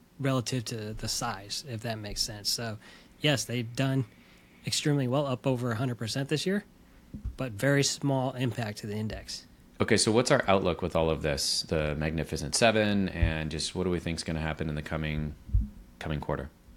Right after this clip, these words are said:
Speaker 1: I think what we're saying is, first, check how you're doing relative to the benchmark. If you are getting benchmark-like returns, and, um, we believe you should be better diversified than that,
Speaker 2: Mm-hmm.
Speaker 1: that means you're most likely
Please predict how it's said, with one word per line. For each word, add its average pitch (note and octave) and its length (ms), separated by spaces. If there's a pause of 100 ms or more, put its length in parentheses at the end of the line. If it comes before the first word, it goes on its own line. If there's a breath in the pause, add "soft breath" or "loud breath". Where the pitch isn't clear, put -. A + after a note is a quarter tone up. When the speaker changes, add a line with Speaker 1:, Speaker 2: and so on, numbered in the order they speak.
(280 loud breath)
Speaker 1:
I D3 80
think A#3 240
what D3+ 120
we're C3+ 160
saying D#3+ 400
is, C3 340
first, G3+ 360 (400)
check - 360 (480 loud breath)
how D#3+ 140
you're C#3 140
doing C3 360
relative B2+ 380
to B2+ 60
the A#2 80
benchmark. B2+ 580
If C3+ 300
you D#3+ 120
are E3 100
getting B2 280
benchmark-like A#2+ 680
returns, C3 580
and, A2 420 (920 loud breath)
um, A2+ 360
we B2 140
believe B2+ 240
you A#2 120
should A2+ 160
be A2+ 80
better A2+ 320
diversified A#2 560
than C#3+ 100
that, D3+ 180 (300)
Speaker 2:
Mm-hmm. E2+ 200
Speaker 1:
that C3+ 160
means B2 200
you're A#2+ 120
most B2+ 260
likely A#2+ 600